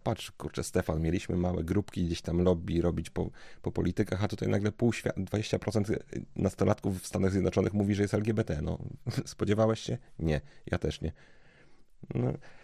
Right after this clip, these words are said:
więc, y, czy, czy to jest tylko etap do transhumanizmu? Jest to jedna wielka degre-,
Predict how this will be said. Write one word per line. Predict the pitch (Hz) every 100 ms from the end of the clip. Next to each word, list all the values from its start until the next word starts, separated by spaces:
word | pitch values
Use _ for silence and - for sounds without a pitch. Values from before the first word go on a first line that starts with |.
| - - -
więc, | 226 110 113 -
y, | 117 117 113 -
czy, | - 120 80 -
czy | - -
to | 120
jest | 127 - -
tylko | 113 -
etap | 110 110
do | 107
transhumanizmu? | - 110 - 110 104 101 104 131 139 - _ -
Jest | - 127 139 -
to | 107
jedna | 110 117 120
wielka | 107 107 101
degre-, | 92 98 98